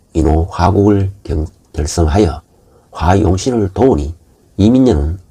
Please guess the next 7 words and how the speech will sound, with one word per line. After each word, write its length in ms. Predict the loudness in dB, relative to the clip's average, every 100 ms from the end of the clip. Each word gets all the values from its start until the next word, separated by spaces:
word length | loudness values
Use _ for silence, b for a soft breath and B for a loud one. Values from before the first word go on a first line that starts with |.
| _ _ _ _ _ _ _
그나마 400 | -6 -2 0 0
버틸 320 | -2 -6 -4 -4
수가 340 | -4 -8 -10
있지만 480 | -10 -8 -6 -6 -8 -10 _ -20 _ _ _ _
개묘년에 560 | -6 0 2 4 4 2
이르면 560 | 2 0 2 2 -2 -6 _ _ _ _ _ _ _
병화는 540 | -6 -2 0 0 -4